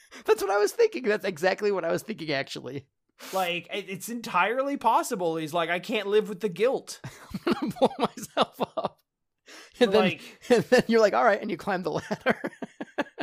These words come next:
Speaker 2: Eh, like, there's, you don't really have a chance to react to it. You just
Speaker 1: <laughs>
Speaker 2: kinda just do it.
Speaker 1: So, so,
Speaker 2: Um,
Speaker 1: so at, at this point,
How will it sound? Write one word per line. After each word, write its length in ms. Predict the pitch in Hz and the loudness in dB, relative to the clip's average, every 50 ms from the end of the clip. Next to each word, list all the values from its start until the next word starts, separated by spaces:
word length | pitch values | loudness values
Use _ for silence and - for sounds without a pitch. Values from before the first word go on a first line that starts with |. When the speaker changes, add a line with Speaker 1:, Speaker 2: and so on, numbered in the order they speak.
| - _ _ _ _ _ _ _ _ _ 180 | -14 _ _ _ _ _ _ _ _ _ -10
Speaker 2:
Eh, 140 | 190 202 | -8 -6
like, 300 | 214 214 202 208 202 196 | -4 -4 -2 -2 -2 0
there's, 360 | 202 208 202 202 175 143 - - 135 | 0 0 -2 -2 -4 -8 -12 -16 -18
you 320 | 151 160 147 143 165 180 | -18 -16 -12 -10 -6 -2
don't 240 | 175 214 240 247 190 | 0 0 0 -2 -2
really 260 | 180 202 220 226 208 | -2 -2 0 0 0
have 220 | 170 180 196 196 190 | 0 0 -2 -2 -2
a 40 | |
chance 360 | 185 - 180 214 269 285 - - | -4 -4 -4 -2 -4 -4 -6 -8
to 80 | - 160 | -8 -10
react 380 | 156 135 143 175 233 240 - - | -8 -4 -2 -2 -2 -2 -6 -10
to 180 | 160 131 123 147 | -10 -8 -6 -6
it. 140 | 175 175 | -8 -8
You 160 | 147 139 139 143 | -8 -10 -10 -10
just 240 | 151 180 165 - - | -8 -8 -8 -4 -4
Speaker 1:
<laughs> 0 | |
Speaker 2:
kinda 260 | 185 185 180 180 170 139 117 117 120 | -2 -2 -2 -2 -4 -6 -10 -16 -16
just 540 | 123 135 139 135 127 123 120 120 127 120 107 - | -16 -14 -14 -12 -12 -14 -14 -14 -16 -18 -16 -12
do 240 | 147 170 208 254 | -10 -8 -2 -2
it. 260 | 240 151 123 104 - _ _ _ _ _ _ _ _ _ _ _ _ _ _ _ _ | -2 -2 -2 -6 -12 _ _ _ _ _ _ _ _ _ _ _ _ _ _ _ _
Speaker 1:
So, 220 | - - 202 196 - | 0 0 0 0 0
so, 200 | 170 - 190 175 | 0 0 0 0
Speaker 2:
Um, 140 | 160 143 135 | 0 -4 -8
Speaker 1:
so 360 | - - 175 165 165 165 - _ _ _ _ _ _ _ _ _ _ _ _ _ - | -2 0 0 0 0 -2 -6 _ _ _ _ _ _ _ _ _ _ _ _ _ -4
at, 180 | 180 180 180 - | -4 -4 -4 -6
at 140 | - 175 - | -8 -6 -6
this 140 | 254 208 - | -6 -6 -6
point, 340 | - - 147 135 143 - | -6 -4 -4 -4 -4 -8